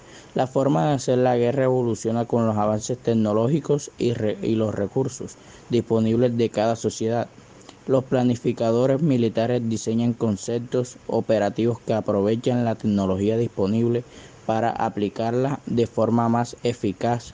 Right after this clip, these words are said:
posible en los distintos dominios donde actúan.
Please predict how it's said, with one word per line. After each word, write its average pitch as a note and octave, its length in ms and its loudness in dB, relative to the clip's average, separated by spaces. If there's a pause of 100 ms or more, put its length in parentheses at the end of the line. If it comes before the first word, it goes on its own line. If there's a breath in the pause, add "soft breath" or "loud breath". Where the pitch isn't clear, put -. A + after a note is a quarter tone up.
(180)
posible A#2+ 480 0
en C3 100 0
los A2+ 180 0
distintos G#2+ 640 -4 (160)
dominios A#2+ 720 -2
donde G#2+ 300 0
actúan. F2 560 -4